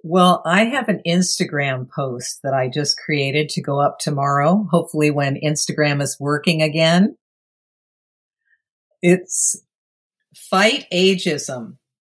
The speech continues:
Stop saying senior moment. Freshmen, sophomores, and juniors have them too."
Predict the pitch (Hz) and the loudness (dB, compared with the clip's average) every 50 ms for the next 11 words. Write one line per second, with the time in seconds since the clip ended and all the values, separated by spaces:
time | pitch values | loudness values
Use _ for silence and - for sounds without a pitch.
0 | _ _ _ _ _ _ _ _ _ _ _ - - - - - 196 180 185 214 | _ _ _ _ _ _ _ _ _ _ _ -8 -6 -6 -4 0 2 2 2 2
1 | 247 - - - - - 214 190 185 185 180 175 170 170 160 160 - _ _ _ | 0 -2 -4 -4 -2 2 4 4 6 6 6 4 2 2 -2 -4 -8 _ _ _
2 | _ _ _ - - - - - - 214 214 226 226 208 196 165 147 139 139 139 | _ _ _ -8 -6 -4 -2 0 2 4 4 6 6 6 4 4 2 0 -2 -4
3 | 135 127 123 120 117 - - - - - _ _ _ _ _ _ _ _ _ _ | -4 -6 -8 -10 -12 -12 -14 -18 -18 -20 _ _ _ _ _ _ _ _ _ _
4 | _ _ _ _ _ - - - - 214 214 226 233 226 - - 233 233 233 240 | _ _ _ _ _ -20 -16 -6 0 4 4 4 4 2 -2 -4 -2 -2 -2 -2
5 | 226 - - 208 185 180 185 185 - - 202 185 180 180 180 175 - - 170 156 | -4 -4 0 0 2 2 2 0 -2 -2 -2 0 2 2 0 0 -2 -4 -4 -4
6 | 160 151 - - 175 170 175 185 190 170 156 139 131 135 135 - - 165 151 147 | -4 -4 -4 -2 0 2 4 6 4 4 4 0 -2 -4 -6 -6 -4 -2 0 0
7 | 147 143 139 139 139 135 127 - - - 156 147 131 117 101 - - | 0 0 -2 -6 -6 -6 -6 -4 0 2 2 2 2 0 -4 -6 -12